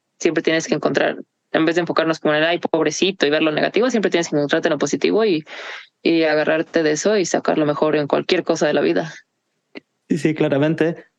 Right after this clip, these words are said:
Speaker 2: Porque en ningún momento vi en la nota que lo tiraron, y de hecho, mm, nunca lo van a tirar como algo malo, como algo peyorativo. Es justamente, es eso, otra, otra forma de, de ser, ¿no?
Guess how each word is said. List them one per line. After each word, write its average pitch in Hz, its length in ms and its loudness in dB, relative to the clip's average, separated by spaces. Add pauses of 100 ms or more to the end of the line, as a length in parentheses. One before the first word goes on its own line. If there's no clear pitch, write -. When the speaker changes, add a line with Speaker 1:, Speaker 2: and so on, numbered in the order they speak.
(200)
Speaker 2:
Porque 151 640 2
en 147 340 2
ningún 180 220 2
momento 175 880 2
vi 180 140 2
en 175 60 0
la 156 100 2
nota 170 240 0
que 135 200 2 (200)
lo 143 200 0
tiraron, 156 480 0
y 143 60 2
de 202 120 2
hecho, - 300 -4 (120)
mm, 131 680 0
nunca 175 280 2
lo 131 80 2
van 143 120 2
a 143 60 0
tirar 147 260 0
como 135 260 2
algo 151 260 2
malo, 139 260 2
como 127 160 2
algo 139 140 0
peyorativo. 131 800 0
Es 123 360 0
justamente, 135 800 2
es 120 100 -2
eso, - 240 -2
otra, 123 560 0
otra 131 240 0
forma 147 340 0
de, 120 220 2
de 113 160 -2
ser, - 240 0
¿no? 277 240 0